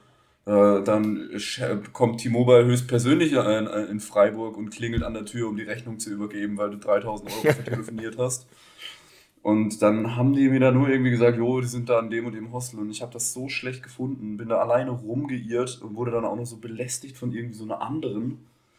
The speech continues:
Speaker 1: Da war wirklich, ich bin da mit, auf so einem Taxi mit so einer rumgefahren, hinten auf so einer Pritsche, die hat mich irgendwie komplett belästigt.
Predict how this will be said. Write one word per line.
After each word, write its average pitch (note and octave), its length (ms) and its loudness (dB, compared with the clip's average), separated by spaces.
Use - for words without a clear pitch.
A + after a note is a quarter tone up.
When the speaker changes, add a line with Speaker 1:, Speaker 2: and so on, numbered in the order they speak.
Speaker 1:
Da A2 140 -10
war A2+ 140 -10
wirklich, C3 220 -2
ich - 60 -6
bin B2 80 0
da C#3 60 4
mit, B2 180 2
auf A#2+ 160 -2
so A#2+ 100 -2
einem A2+ 120 -2
Taxi D#3+ 340 -2
mit B2 140 2
so A#2 60 0
einer A#2 180 4
rumgefahren, B2 640 0
hinten C3 160 -2
auf B2 100 -6
so A#2+ 60 -10
einer A#2+ 100 2
Pritsche, - 400 0
die G#2+ 100 0
hat G2 100 -4
mich G#2 140 -10
irgendwie G2+ 180 -8
komplett - 360 -18
belästigt. B2+ 580 -4